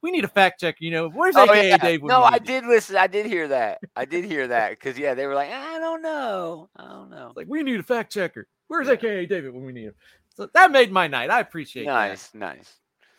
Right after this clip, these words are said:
Speaker 2: Uh, anyway, Void Rivals. Uh, yes, this is the, the issue that is
Speaker 1: Now
Speaker 2: going to bring forward a, a new Transformers line of comics, and they've already sort of announced it.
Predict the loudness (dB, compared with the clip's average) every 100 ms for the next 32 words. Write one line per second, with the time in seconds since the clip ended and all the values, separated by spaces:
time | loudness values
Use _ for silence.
0 | _ _ _ 0 2 2 0 _ -4 -2
1 | 4 4 2 0 -4 0 2 2 0 -4
2 | -10 -16 -20 _ -4 -4 -4 -4 -6 -6
3 | -14 -16 -14 -18 -16 -14 -12 -12 -14 _
4 | _ _ -10 -8 -6 -8 -10 -14 -14 -16
5 | _ -12 -12 -10 -6 -6 -8 -14 -14 -12
6 | -12 -16 _ _ _ _ _ -8 -8 -6
7 | -4 -2 0 0 -2 -2 -2 -2 -2 -6
8 | -8 -4 -2 0 -2 0 0 0 -4 -4
9 | -2 -2 -4 -6 -8 -4 -4 -6 -4 -2
10 | -2 -6 -6 -2 4 6 8 4 0 -6
11 | -12 -20 -20 -8 -2 0 -2 -2 -2 -2
12 | -4 -6 -6